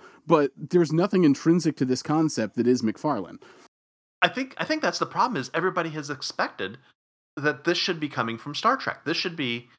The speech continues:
Speaker 2: you know, Star Trek is supposed to be the optimistic, you know, let's, let's go use science and explore the galaxy show.
Speaker 1: Mm-hmm.
Speaker 2: And Star Trek has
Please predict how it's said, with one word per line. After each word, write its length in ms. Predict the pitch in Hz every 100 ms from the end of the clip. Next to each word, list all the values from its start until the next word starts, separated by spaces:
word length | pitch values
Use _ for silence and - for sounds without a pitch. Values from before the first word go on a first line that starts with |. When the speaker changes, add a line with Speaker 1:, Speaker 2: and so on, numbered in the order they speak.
| _ -
Speaker 2:
you 80 |
know, 40 | 117
Star 240 | - 156
Trek 280 | 151 120 -
is 120 | 110
supposed 360 | - - 113 -
to 60 |
be 320 | 104 101 98 - _ _ _ 123
the 100 | 110
optimistic, 880 | 104 120 110 98 - 104 95 - _ _ _ _ _
you 60 | 98
know, 160 | 92 - _ _ _ _
let's, 320 | 107 - - -
let's 180 | 117 -
go 540 | 120 113 110 104 107 107 -
use 200 | 113 113
science 480 | - 113 120 127 -
and 180 | 87 76
explore 380 | - - 120 120
the 80 |
galaxy 520 | 107 120 156 - 113 104
show. 480 | - 147 113 82 - _ _ _ -
Speaker 1:
Mm-hmm. 340 | 185 180 185 151
Speaker 2:
And 340 | 139 135 139 - -
Star 320 | - - 190
Trek 320 | 262 127 120
has 220 | 120 107